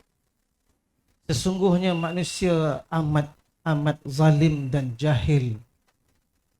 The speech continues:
Sadaqallahul azim. Alhamdulillah, wassalatu wassalamu ala Rasulillah Muhammad ibni Abdillah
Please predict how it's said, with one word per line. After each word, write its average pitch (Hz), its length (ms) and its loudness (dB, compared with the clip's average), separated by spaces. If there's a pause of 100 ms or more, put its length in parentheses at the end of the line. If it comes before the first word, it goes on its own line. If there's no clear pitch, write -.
(300)
Sadaqallahul 139 880 0
azim. 117 360 -2 (1400)
Alhamdulillah, 160 960 4
wassalatu 151 640 0
wassalamu 147 560 -2
ala 147 320 -2
Rasulillah 143 960 2
Muhammad 143 560 -2
ibni 143 320 0
Abdillah 143 800 0